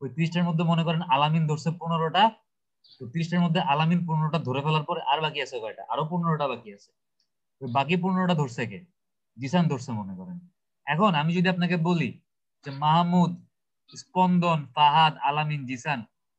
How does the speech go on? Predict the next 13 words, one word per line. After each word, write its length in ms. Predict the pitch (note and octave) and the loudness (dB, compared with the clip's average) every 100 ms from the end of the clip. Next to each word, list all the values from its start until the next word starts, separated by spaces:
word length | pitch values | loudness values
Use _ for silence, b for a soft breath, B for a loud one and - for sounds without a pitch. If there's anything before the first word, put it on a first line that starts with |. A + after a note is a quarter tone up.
| _ - | _ -10
প্রত্যেকে 440 | D#3 - F3+ G3+ | -8 -4 -2 0
individually 640 | F3+ F3+ F#3 F#3 F3 E3 B2 | 2 4 4 4 2 2 0
বা 160 | A#2 A#2 | -4 0
আলাদা 240 | B2+ D#3 | 0 2
আলাদা 240 | F3 E3+ D3+ | 0 -2 -6
কয়টা 300 | C#3 C#3 E3 | -4 -2 0
বল 180 | D#3+ | 0
ধরছে, 300 | A#2+ A#2 - _ _ - | -2 -8 -14 _ _ -16
আপনি 220 | - E3+ | -8 -4
বলবেন 320 | E3 D#3 D#3+ | -4 -2 -2
মাহমুদ 380 | C#3 C3+ C#3 C3 | -2 -2 -4 -10
ধরছে 240 | C3+ - | -12 -10
বিশটা, 500 | B2+ A#2+ A#2 A2+ A#2 | -8 -8 -8 -10 -10